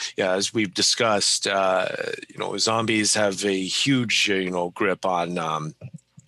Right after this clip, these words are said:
on horror, and certainly it's been a staple of horror for, you know, ever since the late sixties, and, uh, been a staple of, uh, folklore for a lot longer,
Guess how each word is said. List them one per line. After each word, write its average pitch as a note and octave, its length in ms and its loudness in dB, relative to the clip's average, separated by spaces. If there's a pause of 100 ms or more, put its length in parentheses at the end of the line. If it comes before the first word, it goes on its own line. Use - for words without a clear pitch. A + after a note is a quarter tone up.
(180)
on G#2 140 0
horror, G2+ 460 2
and F2+ 140 -2
certainly F#2 800 -2
it's - 160 -4
been G2+ 200 -2
a F#2 80 0
staple G#2+ 480 0
of G2 100 -4
horror G2+ 420 0
for, F2 540 0 (260)
you F#2+ 80 -6
know, E2+ 80 -4
ever F2+ 180 -2
since F#2 300 0
the G2 80 -2
late G2+ 240 -2
sixties, G2 580 0 (500)
and, F#2 280 -2
uh, F2+ 140 0
been F#2+ 120 -4
a F#2+ 60 -2
staple F#2+ 600 0
of, E2+ 240 -4
uh, E2+ 300 0
folklore G#2 540 -2
for F#2+ 140 -2
a F#2 60 0
lot G2+ 300 0
longer, F#2 540 -2